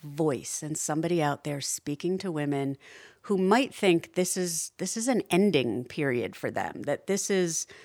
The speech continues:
a time in life where things are miserable because they can be difficult. I mean, I don't want to sugarcoat it and say life is just wonderful. Um, there's a lot of hard things. Hot flashes suck.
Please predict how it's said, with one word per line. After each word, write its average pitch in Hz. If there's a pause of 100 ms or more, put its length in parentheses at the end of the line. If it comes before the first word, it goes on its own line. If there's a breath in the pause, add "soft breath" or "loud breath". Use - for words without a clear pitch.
(220 loud breath)
a -
time 180
in 170
life 160
where 160
things 175
are 180
miserable 185
because 175
they 220
can 320
be 202
difficult. 127
I 131
mean, 165
I 170
don't 208
want 190
to 196
sugarcoat 185
it -
and 160
say 160
life 160
is 202
just 147
wonderful. 120 (460 loud breath)
Um, 156
there's 220
a 226
lot 202
of 180
hard 165
things. -
Hot -
flashes 165
suck. -